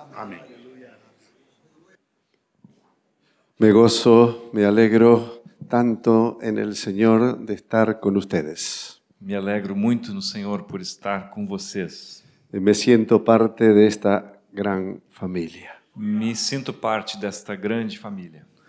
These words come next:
Speaker 2: Alabado sea el nombre de Dios.
Speaker 3: Louvado seja o nome do Senhor.
Speaker 2: Creo que Dios tiene algo para nosotros.
Speaker 3: Eu creio que Deus tem algo para nós.
Speaker 2: Y para mí y para ustedes.
Speaker 3: Para mim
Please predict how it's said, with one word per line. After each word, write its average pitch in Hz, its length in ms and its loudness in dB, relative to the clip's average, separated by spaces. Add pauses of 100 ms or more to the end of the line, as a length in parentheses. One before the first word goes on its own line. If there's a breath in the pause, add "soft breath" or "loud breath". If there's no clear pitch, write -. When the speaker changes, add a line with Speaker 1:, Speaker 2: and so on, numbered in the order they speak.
(760 soft breath)
Speaker 2:
Alabado 98 520 6
sea 101 240 4
el 90 140 0
nombre 92 320 2
de 85 160 -4
Dios. - 560 -12
Speaker 3:
Louvado 98 400 -8
seja 98 320 -12
o 98 40 -16
nome 92 280 -10
do - 60 -20
Senhor. 85 400 -18
Speaker 2:
Creo 127 580 6
que 110 220 6
Dios 120 600 4
tiene 113 300 4
algo 110 320 4
para 98 380 -4
nosotros. - 1040 -10
Speaker 3:
Eu 104 200 -14
creio 123 380 -10
que - 100 -20
Deus 113 300 -10
tem 113 220 -12
algo 117 340 -10 (160)
para 123 240 -6
nós. 101 540 -10
Speaker 2:
Y 110 80 -8
para 98 300 2
mí 131 500 6
y 98 280 -4
para 95 240 -6
ustedes. 82 400 -10
Speaker 3:
Para 101 160 -12
mim 123 400 -8